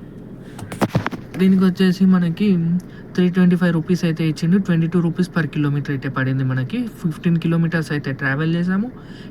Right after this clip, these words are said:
థర్టీ సెవెన్ మినిట్స్ అయితే టైమ్ పట్టింది రైడ్కి. దాని తర్వాత రైడ్ వచ్చేసి టూ పాయింట్ త్రీ కిలోమీటర్స్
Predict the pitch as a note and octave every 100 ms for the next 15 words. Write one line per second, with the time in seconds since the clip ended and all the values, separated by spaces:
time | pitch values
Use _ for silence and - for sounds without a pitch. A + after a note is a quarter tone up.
0 | - D#3+ D#3+ D#3+ D#3+ D#3 D3 C#3+ D3 -
1 | D3 E3+ E3 C#3 C3+ B2+ B2+ B2 A#2+ A#2+
2 | C3 C3 - G#3+ - - - - - -
3 | - - - - - - - - - -
4 | - - - - - - - - - -
5 | - - - - - - - D3+ F3+ F3+
6 | F#3 F#3+ F#3+ G3 F#3 F#3 F#3 A3 G3 F3+
7 | F#3 F3+ E3+ E3+ D#3+ E3+ E3+ E3+ E3+